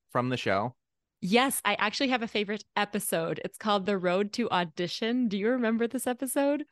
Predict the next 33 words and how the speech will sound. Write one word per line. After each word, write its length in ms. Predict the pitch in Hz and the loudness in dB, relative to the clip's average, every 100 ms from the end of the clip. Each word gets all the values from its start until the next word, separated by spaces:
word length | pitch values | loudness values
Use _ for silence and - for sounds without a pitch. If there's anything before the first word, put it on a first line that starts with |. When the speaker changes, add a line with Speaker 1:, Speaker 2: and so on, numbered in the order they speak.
| 120 | 0
Speaker 1:
What 160 | 175 | 2
happens 560 | 185 165 175 214 202 180 | 2 -2 -2 0 2 2
in 100 | 196 | 2
that 120 | 196 196 | 4 2
episode? 480 | 196 190 208 208 | 0 0 0 2
Speaker 2:
Okay, 380 | 254 254 190 - - | 2 4 0 -4 -8
so 300 | - 269 247 - - | 2 4 4 2 4
this 180 | 349 359 | 4 6
is 140 | 320 | 2
a 60 | 240 | 2
great 220 | 240 - | 2 2
one. 240 | - 165 - - - _ - | -2 -6 -10 -20 -20 _ 2
It's 240 | 262 - 233 | 2 2 2
all 200 | 247 320 | 4 4
about 520 | 269 233 226 233 - - _ _ - | 4 4 4 2 -2 -14 _ _ -8
Raven 520 | 202 233 262 254 254 | 0 4 4 4 4
and 140 | 220 | 2
her 120 | 214 202 | 0 -2
friends 380 | 202 185 190 | -2 -4 -6
trying 300 | - 208 202 220 | -2 0 0 0
to 120 | 214 | -2
get 180 | 208 - | -4 -4
discovered 680 | 190 - 180 170 160 160 - - | -6 -2 -2 0 -2 -2 -4 0
by 180 | 175 165 | 2 4
an 240 | 180 185 | 2 0
undercover 880 | 190 202 226 - 202 170 180 170 165 - | 0 4 2 2 -2 0 2 2 0 -4
talent 420 | - 202 180 165 - | -4 -2 0 -4 -4
agent 520 | 135 - 131 131 - - - - _ | -6 -4 -8 -8 -14 -20 -20 -20 _
who 200 | - 190 | 2 4
is 320 | - 170 165 | 6 4 4
booking 500 | 175 147 202 254 240 | -2 0 2 4 2
the 40 | 208 | 2
stars. 680 | - 202 165 135 131 156 | -2 0 0 0 -2 -4